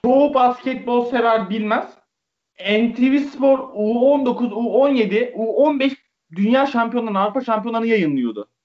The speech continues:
Furkan Korkmaz'ı kaçımız Efes'ten sonra, o Benwick'ten sonra tanıdı?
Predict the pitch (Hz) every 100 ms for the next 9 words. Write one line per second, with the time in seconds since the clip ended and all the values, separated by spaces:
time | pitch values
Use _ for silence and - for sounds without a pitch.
0 | _ _ 226 240 277 277 277 277 285 277
1 | 269 240 185 143 - _ _ _ 247 294
2 | 320 285 - _ _ _ 202 202 226 220
3 | - 208 196 196 196 170 165 151 156 156
4 | - 175 190 208 208 202 - 202 196 190
5 | 180 175 147 120 107 -